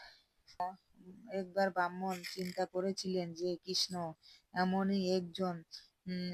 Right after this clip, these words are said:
মিথ্যা ভগবান হতে পারে। তিনি মনে করেছিলেন যে বৃন্দাবনে একটি ছোট বালককে, উম, সর্ব-, আহ, সবাই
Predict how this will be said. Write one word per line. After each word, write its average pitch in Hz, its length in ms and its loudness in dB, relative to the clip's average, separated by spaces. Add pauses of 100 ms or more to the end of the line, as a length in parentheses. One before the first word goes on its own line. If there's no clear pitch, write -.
মিথ্যা 185 360 4
ভগবান 180 560 4
হতে 180 320 -2
পারে। 180 320 10 (480)
তিনি 202 280 4
মনে 180 320 2
করেছিলেন 196 680 2
যে 180 200 2 (400)
বৃন্দাবনে 185 640 4 (120)
একটি 180 300 -2
ছোট - 300 -6
বালককে, 175 640 2 (560)
উম, 180 280 -4
সর্ব-, 175 440 2
আহ, 180 220 0 (100)
সবাই 175 460 8